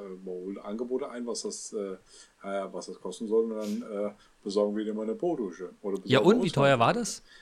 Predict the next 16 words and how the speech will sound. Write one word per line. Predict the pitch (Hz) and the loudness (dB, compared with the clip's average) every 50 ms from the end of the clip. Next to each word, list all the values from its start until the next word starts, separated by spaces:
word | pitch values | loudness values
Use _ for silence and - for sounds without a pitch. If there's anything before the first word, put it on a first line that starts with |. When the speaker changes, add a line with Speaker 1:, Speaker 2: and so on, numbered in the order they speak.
| - _ _ | -20 _ _
Speaker 1:
Keine | - - - 95 92 90 | -10 -8 -6 -4 -4 -2
Speaker 2:
War | 107 139 | 0 0
das | 131 113 | 0 0
Speaker 1:
Ahnung, | 101 | 2
der, | 104 101 | 2 0
Speaker 2:
teuer? | 156 190 214 | 0 0 0
Speaker 1:
die, | 143 104 101 101 101 | 0 0 0 0 0
äh, | 104 101 98 95 95 95 95 95 95 101 - | -2 -4 -6 -6 -6 -6 -8 -8 -8 -10 -10
also | 101 98 98 101 101 | -8 -8 -6 -6 -6
sie | 98 101 107 110 | -6 -4 -4 -4
ist, | 113 113 - | -4 -4 -4
glaub | - 127 - - | -4 -4 -4 -4
ich, | 113 - - | -4 -6 -10
noch | 123 110 - | -10 -10 -8
im | 127 117 117 117 113 - - - - _ _ | -6 -6 -6 -6 -6 -8 -14 -20 -20 _ _
Angebote-Einholprozess. | - 107 110 120 117 113 123 123 127 - 113 135 147 131 - - 110 101 95 - 101 101 - - - 101 92 - - - | -6 -4 -4 -4 -4 -4 -4 -6 -6 -4 -4 -4 -4 -4 -4 -6 -6 -6 -6 -6 -6 -6 -6 -4 -6 -6 -6 -6 -8 -10